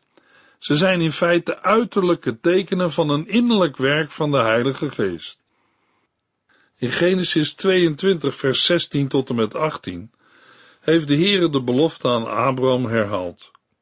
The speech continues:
"Ik, de Heere, heb mijzelf gezworen dat ik u en uw nageslacht rijk zal zegenen, omdat u mij hebt gehoorzaamd en mij zelfs uw enige zoon wilde geven.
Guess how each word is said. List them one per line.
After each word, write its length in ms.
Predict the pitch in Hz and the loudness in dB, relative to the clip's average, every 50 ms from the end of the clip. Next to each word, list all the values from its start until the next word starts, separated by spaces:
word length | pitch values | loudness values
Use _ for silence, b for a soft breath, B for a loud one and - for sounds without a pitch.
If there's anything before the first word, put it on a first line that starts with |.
| _ | _
"Ik, 360 | _ - 160 170 - - - - | _ -2 -2 -2 -2 -6 -16 -14
de 160 | 196 131 123 120 | -6 -4 -2 0
Heere, 480 | 127 147 160 139 110 87 85 90 - b b b b b b b b b b b b b b b b - | 2 2 2 2 0 -2 -4 -10 -12 b b b b b b b b b b b b b b b b -2
heb 180 | 170 175 - | -2 -2 -2
mijzelf 600 | - 151 156 160 151 139 - 165 175 175 175 170 - | -8 -6 -4 -2 -2 2 4 4 4 4 2 0 -4
gezworen 600 | - - 151 135 151 170 190 190 175 165 139 131 | -6 -4 -2 0 2 4 4 4 4 2 2 2
dat 180 | 135 139 139 | 0 0 0
ik 120 | 147 143 - | -2 -4 -6
u 260 | - - 196 202 - | -2 0 0 2 2
en 160 | - 160 165 | 2 0 0
uw 120 | 156 151 | 2 0
nageslacht 840 | 143 143 143 151 170 180 160 165 156 - - - 131 127 - - - - | 2 2 2 2 2 2 0 0 -4 -2 0 0 0 0 0 -4 -8 -6
rijk 420 | 117 113 127 143 160 175 175 - | -2 0 0 0 0 -2 -4 -8
zal 240 | - - 151 147 143 | -4 -2 0 0 0
zegenen, 640 | 131 120 131 131 131 127 117 - 110 90 78 - b b b b b b b b b b b b b b | 2 2 2 2 2 0 -2 -4 -8 -12 -14 -16 b b b b b b b b b b b b b b
omdat 380 | - 202 185 160 139 120 - | -2 0 2 2 2 0 0
u 80 | - 113 | -2 -4
mij 240 | 107 104 95 98 90 | -2 -2 -2 -2 -2
hebt 240 | 92 101 95 - - | -2 -2 -4 -4 -6
gehoorzaamd 920 | - 117 110 123 151 170 170 156 - 143 131 127 131 127 113 - - _ b b b b b b b b b b | -4 -2 2 4 4 4 2 2 -2 -4 -6 -6 -6 -8 -12 -16 -20 _ b b b b b b b b b b
en 140 | - 156 143 | -2 0 2
mij 200 | 135 117 117 113 | 2 2 2 2
zelfs 500 | 110 131 160 185 202 214 202 - - - | 2 2 2 2 2 0 -2 -2 -4 -2
uw 260 | - 151 143 143 - | 0 2 2 2 2
enige 500 | - 170 196 220 220 214 214 185 - - | 2 2 2 2 2 2 0 0 0 -2
zoon 400 | 170 143 151 151 151 135 123 113 | 0 2 4 2 2 2 0 -2
wilde 300 | 104 101 101 98 92 95 | -2 -2 -2 -2 -2 -4
geven. 520 | - - 101 85 85 82 82 - - - | -6 -4 -4 -4 -4 -6 -8 -10 -18 -20